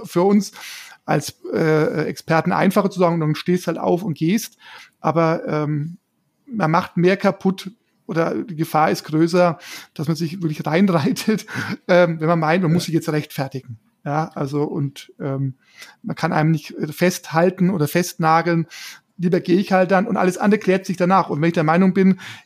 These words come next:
Speaker 1: ich möchte da sowieso nicht mehr arbeiten, weil was die jetzt hier machen, äh, finde ich nicht schön.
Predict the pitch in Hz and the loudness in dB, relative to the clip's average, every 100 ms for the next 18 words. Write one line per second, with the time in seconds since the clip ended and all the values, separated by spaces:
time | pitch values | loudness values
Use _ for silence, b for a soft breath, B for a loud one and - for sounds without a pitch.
0 | - 156 190 190 180 160 208 247 175 180 | -4 2 4 4 2 4 6 6 6 4
1 | 160 165 175 165 156 156 165 156 185 185 | 4 4 2 2 2 2 2 -2 -2 0
2 | 180 - 151 160 196 202 190 B B _ | 0 0 0 0 2 0 0 B B _
3 | 165 165 165 180 - 180 160 160 - 156 | 0 2 2 0 -2 -2 -2 -4 0 2
4 | 196 247 | 4 2